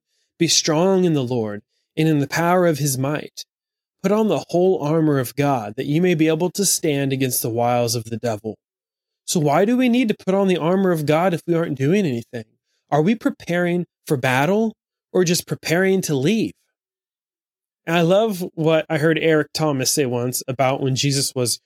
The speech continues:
preparing to ascend. In John sixteen five says, "Nevertheless, I tell you the truth. It is expedient for you that I go away. For if I go not away, the Comforter will not come unto you. But if I depart, I will send him unto you."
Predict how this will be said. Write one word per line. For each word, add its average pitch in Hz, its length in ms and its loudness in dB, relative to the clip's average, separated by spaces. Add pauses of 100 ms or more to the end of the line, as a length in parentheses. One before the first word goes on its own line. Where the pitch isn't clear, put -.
(220)
preparing 160 440 2
to 175 140 0
ascend. 123 460 -2
In 127 180 -2
John 147 440 0 (380)
sixteen 170 460 -2
five 135 460 0 (340)
says, 143 300 -2
"Nevertheless, 160 720 0
I 120 80 -8
tell 151 180 -2
you 156 120 4
the 160 100 0
truth. 113 360 -4 (380)
It 160 80 2
is 139 100 0
expedient 196 720 0
for - 160 -4
you 147 420 0 (200)
that 135 120 2
I 127 120 2
go 147 200 2
away. 202 380 -2 (920)
For 170 140 2
if 180 160 -2
I 160 160 2
go 151 220 2
not 151 240 2
away, 147 260 0
the 139 80 -2
Comforter 180 720 0
will 139 160 0
not 143 240 0
come 165 240 0
unto 143 240 -2
you. 107 220 -6 (380)
But 147 100 2
if 170 160 0
I 190 100 2
depart, 180 560 -4 (240)
I 127 80 -2
will 123 140 -2
send 190 280 0
him 190 200 2
unto 127 240 0
you." 107 160 -10